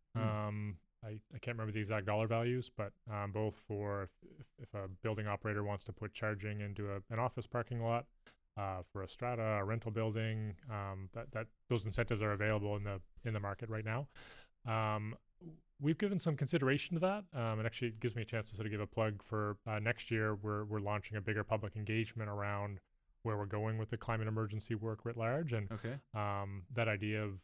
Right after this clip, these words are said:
Speaker 2: um, discounted business licenses, for example, for businesses that are making that transition is something that's come up. Um, the only place we have it in place at the moment are the ride-hailing rules that council approved earlier this year. So,
Speaker 1: Okay.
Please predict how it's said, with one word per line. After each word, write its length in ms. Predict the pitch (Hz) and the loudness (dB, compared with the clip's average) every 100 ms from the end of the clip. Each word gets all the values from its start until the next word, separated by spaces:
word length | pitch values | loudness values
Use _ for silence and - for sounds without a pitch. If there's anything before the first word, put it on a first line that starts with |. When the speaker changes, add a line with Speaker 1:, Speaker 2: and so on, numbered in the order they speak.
| _ 127 | _ -8
Speaker 2:
um, 280 | 104 101 98 | -6 -6 -2
discounted 580 | 110 - 110 104 101 98 | -2 0 -2 0 -2 -2
business 320 | 104 110 - | -4 -4 -4
licenses, 540 | 104 - 104 110 101 | -4 -4 -10 -8 -10
for 160 | - 104 | -6 -6
example, 460 | 101 101 98 98 - | -2 -4 -4 -8 -6
for 380 | 104 98 95 92 - | -4 -2 -2 -4 -6
businesses 380 | 107 110 90 98 | -6 -6 -6 -6
that 80 | 98 | -4
are 40 | |
making 300 | 98 101 113 | -4 -4 -4
that 140 | 107 - | -4 -4
transition 420 | 110 107 101 110 | -4 -4 -4 -6
is 60 | |
something 240 | - 120 113 | -2 -2 -2
that's 160 | 110 | -4
come 160 | - 117 | -2 0
up. 160 | 135 - _ - - - _ | 0 -2 _ -20 -20 -20 _
Um, 400 | 107 104 101 101 101 | -4 -2 -2 -4 -4
the 100 | 131 | 0
only 200 | 143 160 | 0 0
place 340 | - 160 - | 0 -2 -2
we 60 | 135 | 0
have 180 | 135 127 | 0 2
it 80 | 123 | 0
in 200 | 113 107 _ _ - | -2 -4 _ _ -12
place 300 | - 127 - | 2 2 2
at 80 | 117 | -2
the 80 | |
moment 400 | 110 110 120 117 | -2 0 0 0
are 160 | 113 107 | 0 -2
the 140 | 104 | 0
ride-hailing 540 | 98 104 104 120 120 120 | 2 2 4 4 4 4
rules 340 | 123 131 123 | 4 4 2
that 80 | 127 | -4
council 340 | - 120 - 120 | -2 -2 -2 -4
approved 300 | - 123 120 | 0 0 2
earlier 240 | 123 123 | 4 4
this 180 | 123 - | 2 0
year. 220 | 139 170 | 0 0
So, 200 | - 117 | 0 2
Speaker 1:
Okay. 160 | 104 | 2